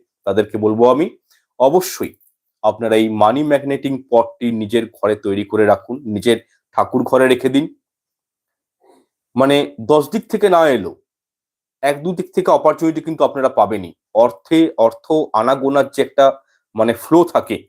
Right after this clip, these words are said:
সেই ক্যাশ ফ্লোটা কিন্তু আপনাদের জীবনে থাকবে, আমি যে উপায়টি আপনাদেরকে বললাম। যাই হোক, আজকে যে উপকরণগুলির বা রেমেডিগুলির কথা আপনাদেরকে বললাম,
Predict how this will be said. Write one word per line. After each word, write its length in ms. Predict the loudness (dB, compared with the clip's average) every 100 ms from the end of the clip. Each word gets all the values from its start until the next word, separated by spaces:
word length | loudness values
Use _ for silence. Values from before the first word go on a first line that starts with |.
| _ _ _ _ _
সেই 440 | -2 0 0 -2 -2
ক্যাশ 280 | -2 -2 -2
ফ্লোটা 220 | 0 0
কিন্তু 280 | -2 -2 0
আপনাদের 360 | 0 -2 -4
জীবনে 300 | -6 -12 -12
থাকবে, 440 | -12 -16 -10 -12 -12 _ _ _ _ _
আমি 220 | -2 -2 2
যে 260 | 2 2 0 -6 -10
উপায়টি 320 | -2 0 0
আপনাদেরকে 420 | -2 -4 -4 -6
বললাম। 360 | -12 -12 -12 -16 _ _ -4
যাই 160 | 0
হোক, 280 | 2 0 -4 _ _ _
আজকে 300 | -2 -2 -4
যে 320 | -2 0 0 -2
উপকরণগুলির 960 | -6 -4 2 2 2 0 2 0 -2 _ -4
বা 140 | -2
রেমেডিগুলির 580 | 0 -2 -4 -4 -4 -4
কথা 220 | -4 -4
আপনাদেরকে 460 | -2 -2 -2 -4 -4
বললাম, 400 | -2 2 2